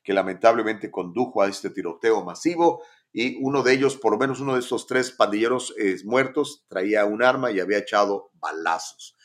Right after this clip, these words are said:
¿Cómo la ve desde ahí? Eh, yo sé que no, no, no quedó en la narrativa que muchos querían, ¿verdad? Un hombre blanco armado matando negros. No, no fue eso. Fueron pandilleros matándose entre ellos,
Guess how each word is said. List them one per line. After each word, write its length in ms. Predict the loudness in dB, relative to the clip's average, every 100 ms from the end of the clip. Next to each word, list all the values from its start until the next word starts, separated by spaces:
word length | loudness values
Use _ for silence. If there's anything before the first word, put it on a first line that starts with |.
| _ _ _
¿Cómo 380 | 2 2 0
la 160 | 0 0
ve 160 | 0 -2
desde 380 | -6 -8 -10
ahí? 100 | -12 -14 _ _ _ _
Eh, 520 | 2 4 2 -2 -6 -4
yo 100 | -4
sé 160 | -2
que 260 | -4 -4 -6
no, 220 | -12 -12 -6
no, 380 | -4 -4 -8 -2
no 160 | 0 6
quedó 300 | 10 12 12
en 100 | 10
la 120 | 4
narrativa 500 | 2 0 2 4 4
que 80 | 2
muchos 240 | -4 0
querían, 320 | 2 4 2
¿verdad? 220 | 2 0
Un 120 | 0 -4
hombre 240 | 0 2
blanco 440 | 2 -2 -4 -4
armado 360 | -6 -2 -2 0
matando 440 | -4 -4 -4 -4
negros. 320 | -4 -4 -4 -10
No, 300 | -6 -2 0
no 160 | -2
fue 180 | 0 4
eso. 260 | 4 2 -6 -10 -6
Fueron 280 | 0 0 0
pandilleros 680 | 2 2 2 4 8 8 6
matándose 840 | 0 0 0 0 0 -4 -6 -10
entre 320 | -12 0 6 8
ellos, 340 | 6 4 -2